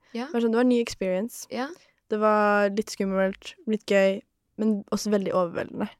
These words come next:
Speaker 1: Ja.
Speaker 2: Jeg synes det var veldig sånn, jeg visste ikke helt hva jeg skulle gjøre av meg. Jeg trodde jeg skulle klare å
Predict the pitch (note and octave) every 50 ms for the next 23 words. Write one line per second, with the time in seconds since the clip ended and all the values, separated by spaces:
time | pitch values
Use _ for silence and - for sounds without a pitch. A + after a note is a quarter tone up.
0 | _ _ - G#3+ A3 A3+ A3 G#3 _ _ _ _ _ _ _ - G#3 G3+ G#3 G#3
1 | G3+ G#3 G3+ G#3 G#3 G3+ F#3+ F#3+ F#3+ - F#3+ F3+ F3+ F3+ F3+ G3 - _ _ -
2 | G#3+ G3+ G3+ G3+ G3+ G#3 G#3 G#3+ - - - G#3 F#3+ - G3 F#3 F#3+ - - G3+
3 | F#3+ F#3 F3+ E3+ E3 F3+ F#3+ F#3+ F#3+ F#3+ F#3+ G3 - _ _ _ _ _ _ _
4 | _ _ _ _ _ _ _ - A3 G#3 G3+ G3 G3 G3 F#3+ G3 G3 F#3+ G3 F#3+
5 | - - - A3+ G#3 F#3+ F#3+ F3+ F3 F3+ F3+ - - - F#3 F#3 F#3 F3+ F3+ F#3
6 | F3+ F3+ F3+ F#3 F#3+ - - G3 F#3+ F#3 F3+ F3+ F3+ F3+